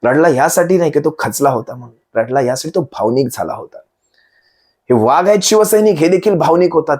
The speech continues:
कधी कधी भावनिक होतात शिवसैनिकांनी. पण हा सारा खेळ पाहताना त्या सगळ्या गोष्टींचा कित्ता चिठ्ठा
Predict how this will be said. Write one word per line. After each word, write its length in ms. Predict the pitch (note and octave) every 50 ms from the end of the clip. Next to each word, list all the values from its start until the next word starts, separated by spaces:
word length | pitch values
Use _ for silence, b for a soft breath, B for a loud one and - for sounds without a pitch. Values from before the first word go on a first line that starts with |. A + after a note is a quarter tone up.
| -
कधी 160 | - D#3 F3 F3
कधी 160 | F3+ F3+ F#3
भावनिक 380 | D#3 A#2 C3 C#3+ D#3+ E3 D#3 -
होतात 220 | C3+ C3+ D#3 D#3+ D#3
शिवसैनिकांनी. 680 | - - B2 B2+ B2 - A#2+ C3+ C#3 C#3 - E2 F#2+ _ _ _ _ _ _ _ B B B B B B B -
पण 80 | B3+
हा 340 | - - F3 G3 C4 D#4+ E4
सारा 680 | - - - C#4 A#3+ G#3 G3+ F#3 F3+ G3 A3 B3 C4+ - b b b b b -
खेळ 280 | - - A#3 C4+ D#4+
पाहताना 640 | D#4+ D#4+ C#4+ A3 G#3+ G#3+ G#3+ G3+ F#3 F3 F3 F#3+ A#3
त्या 140 | A3+ A3 G3+
सगळ्या 580 | - - - - A3 F#3 F3 F3 G#3 A#3 C4
गोष्टींचा 880 | C#4 A3 G#3+ G#3 F#3+ - - G#3 F#3+ F#3 F3+ - - E3+ D#3+ D#3+ F3 F#3+ G3 b b b b b b
कित्ता 300 | - G3 F3+ _ F#3+ F#3
चिठ्ठा 540 | F3 F3 D#3 C#3+ C#3 _ - C#3 C3+ - F2